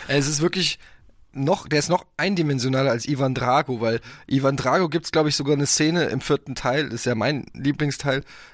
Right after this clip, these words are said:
äh, gibt's sogar eine Szene, wo er einmal, während er auf irgendeiner Maschine ist, so zumindest einmal in die Kamera guckt, so. <laughs> So einmal nur so, die Augen gehen so ganz kurz, einmal die Pupillen gehen nach links und dann gehen sie wieder in den Modus,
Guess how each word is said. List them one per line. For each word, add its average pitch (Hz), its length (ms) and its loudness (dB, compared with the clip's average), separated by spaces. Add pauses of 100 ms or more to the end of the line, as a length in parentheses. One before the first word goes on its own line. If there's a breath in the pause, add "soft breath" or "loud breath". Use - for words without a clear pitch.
äh, 127 220 0
gibt's 127 160 -4
sogar 143 160 2
eine 135 100 0
Szene, 147 360 2 (280 soft breath)
wo 139 100 2
er 123 200 0
einmal, 160 460 0
während 147 280 0
er 135 80 2
auf 135 100 -6
irgendeiner 151 340 0
Maschine 147 380 0
ist, 139 160 2
so 143 100 0
zumindest 170 520 0
einmal 165 160 2
in 156 80 -2
die 151 40 -4
Kamera 170 380 -2
guckt, - 240 -4
so. 139 220 2 (2000 soft breath)
<laughs> - 340 0
So 156 240 2
einmal 208 260 2
nur 202 140 6
so, 180 140 4
die 165 180 0
Augen 196 360 2
gehen 180 220 4
so 175 100 2
ganz 175 300 0
kurz, - 340 0
einmal 151 200 0
die 151 60 2
Pupillen 165 480 2
gehen 160 140 4
nach 156 160 4
links 170 280 2
und 135 140 0
dann 156 140 4
gehen 165 140 4
sie 151 100 0
wieder 156 120 4
in 147 60 4
den 151 100 2
Modus, 160 180 2